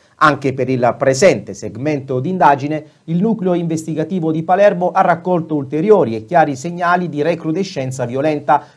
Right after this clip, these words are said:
connessa con alcune tensioni in atto all'interno del mandamento di Porta Nuova. Tali evenienze hanno consentito al gip di emettere le misure cautelari odierne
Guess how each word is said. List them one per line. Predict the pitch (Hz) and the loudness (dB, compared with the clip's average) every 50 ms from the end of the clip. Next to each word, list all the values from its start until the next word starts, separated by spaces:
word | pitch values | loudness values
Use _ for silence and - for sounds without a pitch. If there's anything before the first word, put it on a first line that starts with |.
| _ _ | _ _
connessa | - 214 214 214 214 214 208 - - 214 - | 4 4 4 4 2 -2 0 0 0 0 2
con | - 165 151 | 0 0 0
alcune | 151 143 147 - 185 165 160 151 | 0 0 -2 -4 -4 -2 -2 -2
tensioni | 156 208 208 196 202 - 147 123 107 107 113 117 113 185 | 0 0 -2 -2 -2 -4 -2 -2 -2 -4 -6 -8 -6 -6
in | 196 165 | -4 -2
atto | 123 104 - - - 160 | -2 -4 -4 -2 0 4
all'interno | 185 196 208 208 185 170 - 113 101 87 95 110 110 | 4 4 4 2 -2 -2 -4 -6 -6 -6 -8 -8 -8
del | 107 113 117 | -8 -6 -4
mandamento | 151 190 196 196 190 185 143 113 104 98 - 123 | -2 -2 0 2 2 0 0 -2 -6 -6 -6 -6
di | 123 135 135 | -4 -4 0
Porta | 135 135 127 131 - 147 | 0 0 0 2 2 0
Nuova. | 127 - 90 85 85 92 87 - _ _ _ _ _ _ _ _ _ | 0 0 -4 -6 -8 -8 -10 -12 _ _ _ _ _ _ _ _ _
Tali | - 214 220 220 220 214 | 4 6 6 8 8 6
evenienze | 202 202 196 185 180 180 170 175 - 143 | 6 4 4 2 0 -2 -2 0 2 2
hanno | 143 139 139 131 123 127 | 2 2 2 0 -2 -2
consentito | 185 202 190 - 175 160 156 - 160 160 156 147 143 | -2 -2 -2 -2 -2 -2 -4 -2 -4 -4 -2 0 0
al | 135 127 | 0 -2
gip | - - 156 147 139 131 139 | 0 0 0 0 0 -2 -6
di | 127 123 143 | -4 -4 -2
emettere | 160 147 139 135 135 - 135 127 123 123 | -4 -4 -4 -6 -8 -8 -6 -4 -4 -2
le | 156 185 | -2 -2
misure | 175 156 135 - 147 147 131 127 117 | -2 -4 -4 -4 -4 -4 -4 -4 -2
cautelari | - 156 156 - 127 120 123 117 113 113 117 | -2 -2 -2 -2 0 0 0 0 0 0 -2
odierne | 113 110 123 160 160 151 143 139 147 147 143 | -4 -2 0 2 2 2 2 0 -2 -4 -6